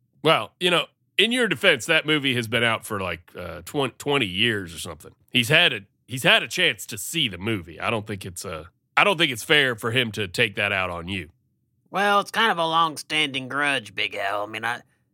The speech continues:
Speaker 2: I went and saw The Sixth Sense with him, and I kinda spoiled it, like, in the theater when we saw it together.
Speaker 1: Oh, when it first came out?
Speaker 2: Yeah.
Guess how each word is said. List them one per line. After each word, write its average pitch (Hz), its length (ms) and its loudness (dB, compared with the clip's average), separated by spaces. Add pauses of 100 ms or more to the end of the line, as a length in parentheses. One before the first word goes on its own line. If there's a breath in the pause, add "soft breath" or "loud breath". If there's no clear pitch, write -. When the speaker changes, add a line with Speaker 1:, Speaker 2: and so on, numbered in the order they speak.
(180)
Speaker 2:
I 127 100 -2
went 165 240 0
and 127 80 -14
saw 151 300 2
The 151 140 -8
Sixth 156 360 -8
Sense 151 320 -8
with 151 220 -10
him, 151 180 -12
and 120 220 -8
I 117 140 0
kinda 139 300 -4
spoiled 135 480 -4
it, 117 180 -6
like, 104 280 -4 (280)
in 127 180 -6
the 101 100 -10
theater 117 580 -2
when 101 180 -10
we 101 120 -10
saw 110 280 -2
it 113 140 -4
together. 143 500 -8 (320)
Speaker 1:
Oh, 160 140 8
when 135 120 2
it 117 100 -2
first 160 260 2
came 123 180 2
out? 85 160 -4 (100)
Speaker 2:
Yeah. 113 600 -4